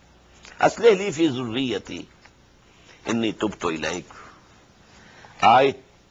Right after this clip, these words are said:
turn my face towards you. وإني من المسلمين. And definitely I am from among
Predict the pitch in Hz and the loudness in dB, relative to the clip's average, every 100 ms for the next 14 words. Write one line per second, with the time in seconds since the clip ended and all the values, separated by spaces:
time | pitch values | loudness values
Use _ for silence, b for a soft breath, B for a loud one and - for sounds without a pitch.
0 | - 160 185 185 180 156 160 - 135 131 | 0 4 4 2 -2 0 0 2 2 2
1 | 113 110 107 92 90 90 _ _ _ _ | -2 -2 -4 -8 -8 -10 _ _ _ _
2 | _ _ b b b b b 101 135 131 | _ _ b b b b b 0 2 0
3 | 107 92 87 85 - - 80 80 - - | -2 -4 -6 -10 -12 -12 -12 -12 -14 -20
4 | - - _ _ _ b b b - 92 | -20 -20 _ _ _ b b b -8 -6
5 | 90 92 139 135 98 90 90 85 120 139 | -2 0 2 2 0 -4 -2 4 6 4
6 | 139 123 117 98 117 127 123 | 2 -4 -4 -2 -2 -2 -6